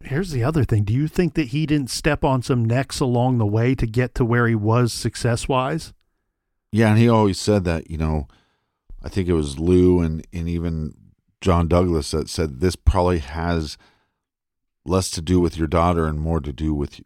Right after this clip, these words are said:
Speaker 2: you."
Speaker 1: And I can tell you this out of personal experience. Now, while I am not a businessman,
Speaker 2: Mm-hmm.
Speaker 1: I have worked for some very successful individuals.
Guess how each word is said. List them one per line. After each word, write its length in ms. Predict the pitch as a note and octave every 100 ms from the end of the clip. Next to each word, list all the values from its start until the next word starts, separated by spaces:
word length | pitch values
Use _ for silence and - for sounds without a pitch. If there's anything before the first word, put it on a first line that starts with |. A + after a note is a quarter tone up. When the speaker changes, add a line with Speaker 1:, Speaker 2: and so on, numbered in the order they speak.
| _
Speaker 2:
you." 560 | C#2+ D#2 F2 A#1+ - - _ _ _ _ _
Speaker 1:
And 100 | C#3+
I 140 | C3+ F3
can 160 | F#3
tell 120 | - F3+
you 140 | D#3
this 220 | D3+ - D#3
out 140 | C#3+
of 180 | B2 -
personal 600 | - D#3+ D#3+ - D3+ C3
experience. 800 | A#2 - C3+ A#2 F2+ - - - _ _ _ _ C3+
Now, 200 | B2+ A#2+
while 300 | C3 D3 C#3+
I 220 | C#3+ D3+
am 160 | B2+
not 260 | C3+ C#3 -
a 100 | C3
businessman, 1400 | F#2+ C3+ C3 A#2 B2+ A2+ - - A2+ A2+ A#2 C3 D3 E3+ - _ _ _ _ D#2+
Speaker 2:
Mm-hmm. 340 | D2+ D2 C#2+ - _ _ -
Speaker 1:
I 180 | D3
have 160 | E3+ B2+
worked 380 | A2+ C#3+ D#3 -
for 300 | - C#3 C#3+
some 260 | - B2+
very 920 | G#2 G#2+ B2+ D#3 D#3 C3 G#2 F2+ D#2+ _ _ _ _
successful 720 | - C#3 D#3 B2 - B2+ A#2+
individuals. 800 | A#2+ A2 A#2 G2 D#2 - -